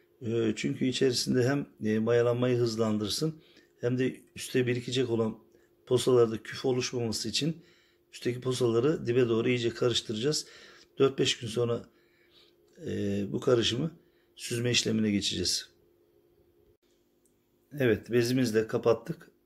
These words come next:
ve kaldırıyoruz. Evet, mandalina şarabımız, e, yirmi gün oldu. E, hava, e, kabarcıkları bitti.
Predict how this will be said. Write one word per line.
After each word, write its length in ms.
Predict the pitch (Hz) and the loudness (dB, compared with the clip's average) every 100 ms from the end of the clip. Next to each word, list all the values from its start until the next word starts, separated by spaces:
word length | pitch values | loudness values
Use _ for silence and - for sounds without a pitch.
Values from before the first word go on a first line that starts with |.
| - | -2
ve 120 | 123 | 0
kaldırıyoruz. 760 | 120 113 107 101 95 - - _ _ _ _ _ _ _ _ _ _ _ _ _ _ _ _ _ _ _ _ _ _ _ _ _ _ _ _ _ _ _ _ _ - _ _ _ 139 | 4 4 4 0 -2 -6 -14 _ _ _ _ _ _ _ _ _ _ _ _ _ _ _ _ _ _ _ _ _ _ _ _ _ _ _ _ _ _ _ _ _ -20 _ _ _ -6
Evet, 280 | 135 107 | -4 0
mandalina 420 | 120 131 139 143 139 | 2 4 6 4 4
şarabımız, 640 | 127 117 120 139 139 - - | 2 2 2 0 -2 -8 -6
e, 40 | 101 | -4
yirmi 420 | 101 113 127 127 | -2 0 2 2
gün 120 | 113 | 2
oldu. 380 | 107 98 110 139 - _ _ _ _ _ | 0 -2 0 -2 -4 _ _ _ _ _
E, 140 | 110 101 | -6 -2
hava, 480 | 104 113 120 120 - _ _ - | 2 4 4 0 -8 _ _ -12
e, 200 | 92 92 | -12 -6
kabarcıkları 640 | 107 104 101 95 110 101 | -2 -2 -2 -4 -2 -2
bitti. 380 | 110 - - 117 | -4 -6 -4 -4